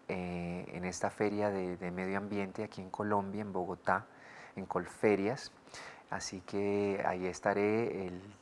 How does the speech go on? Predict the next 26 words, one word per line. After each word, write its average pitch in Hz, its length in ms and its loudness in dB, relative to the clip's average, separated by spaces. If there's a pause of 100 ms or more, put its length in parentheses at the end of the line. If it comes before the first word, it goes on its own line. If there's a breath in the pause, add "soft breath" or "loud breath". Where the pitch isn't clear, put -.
(140)
el 87 300 -4
catorce 95 500 2
a 117 40 6
las 98 160 4
seis 101 260 0
de 107 80 4
la 95 100 6
tarde, 98 460 0 (560 loud breath)
donde 95 160 -8
se 95 100 -4
va 92 60 4
a 92 40 6
hacer 101 200 -2
la 104 100 6
apertura. 107 720 2 (720 loud breath)
Y, 92 520 -4
y 101 140 0
es - 280 -2
un, 110 320 -4
un 113 140 0
espacio 120 520 10
para 104 220 10
toda 110 240 4
Colombia, 98 560 4
para, 190 260 -2 (400 loud breath)
digamos, 101 520 0